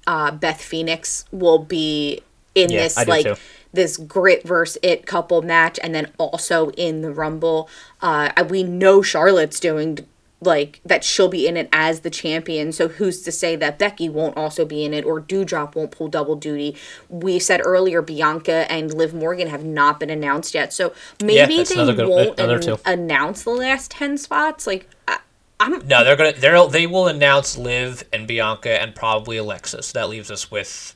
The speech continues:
Speaker 2: seven
Speaker 1: Right,
Speaker 2: surprises.
Speaker 1: so, okay, I, we need some, like, um, five-ish surprises.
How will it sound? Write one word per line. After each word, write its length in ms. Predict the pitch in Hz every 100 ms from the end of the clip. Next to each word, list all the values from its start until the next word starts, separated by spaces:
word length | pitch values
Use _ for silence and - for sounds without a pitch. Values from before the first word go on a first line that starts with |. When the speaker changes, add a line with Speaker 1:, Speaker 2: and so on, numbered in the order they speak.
| _
Speaker 2:
seven 540 | - - 113 117 151 170 _ 214
Speaker 1:
Right, 120 | 240 190
Speaker 2:
surprises. 340 | 180 175 196
Speaker 1:
so, 460 | 226 208 196 196 - 226
okay, 260 | 240 160 -
I, 180 | 226 -
we 200 | 233 294
need 240 | 339 427 427
some, 240 | - 226 -
like, 160 | 233 226
um, 120 | 208
five-ish 1300 | - - - - - - 254 254 254 208 196 160 - -
surprises. 800 | - 180 - - - - 190